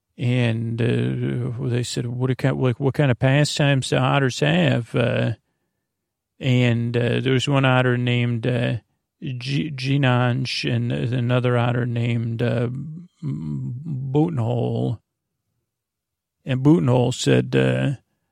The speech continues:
"Oh, well, I like to, uh, make, uh, b-, b-, like, do, do the humans have this thing where they cut, uh, someone's profile out of, uh,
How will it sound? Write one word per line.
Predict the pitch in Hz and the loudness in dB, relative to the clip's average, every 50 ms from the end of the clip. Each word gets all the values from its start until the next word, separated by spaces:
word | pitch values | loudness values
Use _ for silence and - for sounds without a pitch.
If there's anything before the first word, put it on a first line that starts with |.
| _ _ _ _ - | _ _ _ _ -10
"Oh, | - 185 185 185 180 180 175 170 165 | -4 -2 0 2 4 4 4 4 2
well, | 165 165 170 170 190 175 165 | 2 2 2 2 2 4 4
I | 151 147 160 | 6 6 6
like | 170 170 170 160 - - | 6 6 6 4 2 0
to, | - - - 160 151 135 131 127 131 | -6 -4 0 2 2 2 4 2 2
uh, | 131 123 123 120 123 120 113 - _ _ _ _ _ _ _ _ _ _ _ - 151 | 2 2 0 0 0 0 -2 -4 _ _ _ _ _ _ _ _ _ _ _ -4 0
make, | 131 127 147 147 139 139 - - - | 2 6 6 6 6 6 4 2 2
uh, | 135 120 117 | 2 2 2
b-, | 123 180 175 156 143 143 | 0 -2 -2 0 0 0
b-, | 139 147 151 | 0 -2 0
like, | 147 123 135 127 120 117 - 156 143 123 | 0 2 4 4 2 2 0 -2 -4 -2
do, | 131 160 170 170 | -2 -4 -4 -4
do | 156 143 151 170 175 | -4 -4 -4 -4 -2
the | 165 151 147 135 | 0 2 2 2
humans | - 196 214 226 202 143 | 2 2 2 4 4 2
have | - 165 156 135 | 2 2 2 2
this | 127 117 - | 0 -2 -4
thing | - 165 180 180 151 | -2 -2 0 2 2
where | 127 120 | 2 2
they | 127 127 120 117 | 2 0 0 -2
cut, | - - 165 160 151 - | -2 0 0 0 0 -2
uh, | - - 113 117 | -6 -4 -2 -2
someone's | - - 165 151 139 123 - | -2 -2 -2 0 0 -2 -4
profile | - _ - 151 151 160 156 - - 143 131 123 123 120 127 123 123 | -6 _ 0 2 4 4 2 2 2 0 2 2 2 0 0 0 0
out | 127 127 127 127 | 0 2 2 2
of, | 120 110 - - | 2 0 -2 -2
uh, | 135 127 127 127 123 120 | 0 0 0 0 0 -2